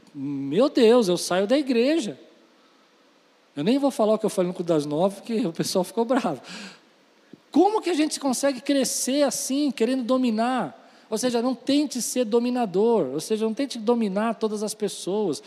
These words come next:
Pessoas têm pensamentos diferentes, têm gostos diferentes. Quando você amadurece, você entende que pessoas são indivíduos, seu filho não é uma cópia sua. Às vezes eu percebo na igreja uma dificuldade que nós temos, às vezes, com alguns líderes, que se nós não fizermos o que eles querem,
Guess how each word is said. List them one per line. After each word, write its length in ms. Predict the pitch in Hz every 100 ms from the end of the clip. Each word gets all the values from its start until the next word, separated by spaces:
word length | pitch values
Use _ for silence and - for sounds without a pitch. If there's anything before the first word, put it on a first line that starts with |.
| -
Pessoas 280 | 262 254 262
têm 140 | - 254
pensamentos 500 | 254 240 226 240 214
diferentes, 540 | 220 233 190 214 208
têm 160 | 233 220
gostos 260 | 233 233
diferentes. 680 | 208 220 220 185 214 202 - - - - -
Quando 240 | 294 311
você 260 | 269 - 226
amadurece, 500 | 208 190 170 214 208
você 180 | 202
entende 300 | 240 226 240
que 80 | 214
pessoas 320 | 233 214 233
são 120 | - 254
indivíduos, 640 | 247 185 196 247 175 -
seu 120 | 240
filho 340 | 226 - 240 254
não 160 | 240
é 60 | 233
uma 140 | 240
cópia 440 | 233 208 233 233 214
sua. 460 | - 226 226 156 - - _ _ _ _ _ _ _ _ -
Às 140 | 151 151
vezes 220 | 233 214
eu 60 |
percebo 400 | 202 180 - 175
na 120 | 170 147
igreja 480 | 131 175 214 165
uma 100 | 151
dificuldade 800 | 160 - 165 156 147 190 208 139 - - -
que 100 | -
nós 160 | 170 165
temos, 240 | 190 180
às 60 | 165
vezes, 120 | 170
com 80 | 165
alguns 240 | 151 156
líderes, 400 | 127 185 233 185
que 60 | -
se 120 | 185
nós 200 | 185 247
não 160 | 240 285
fizermos 760 | - 262 - 160 180 175 151
o 40 | 151
que 140 | 185
eles 220 | 175 165
querem, 600 | - 156 185 247 208 127